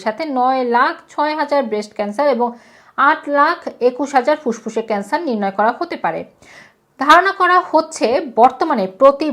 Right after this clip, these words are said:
বছর যুক্তরাজ্যে প্রায় পঞ্চান্ন হাজার একশো প্রোস্টেট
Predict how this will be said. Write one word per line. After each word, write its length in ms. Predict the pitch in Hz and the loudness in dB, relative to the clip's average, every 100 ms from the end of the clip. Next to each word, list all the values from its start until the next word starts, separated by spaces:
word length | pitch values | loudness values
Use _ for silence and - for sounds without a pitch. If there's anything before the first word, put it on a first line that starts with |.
| 196 | -2
বছর 280 | 208 - 381 381 | -2 -2 -4 -2
যুক্তরাজ্যে 440 | - 359 349 349 - | -2 -2 -2 -4 0
প্রায় 180 | 196 160 - | 0 0 -2
পঞ্চান্ন 520 | 262 262 254 277 254 254 247 | -2 -2 0 0 0 -2 0
হাজার 300 | 226 247 302 - 247 233 | 0 2 0 -2 -4 -4
একশো 380 | - - 320 349 349 _ - | -6 -8 -2 -2 -4 _ 0
প্রোস্টেট 460 | 247 247 - 381 | 0 0 -6 -8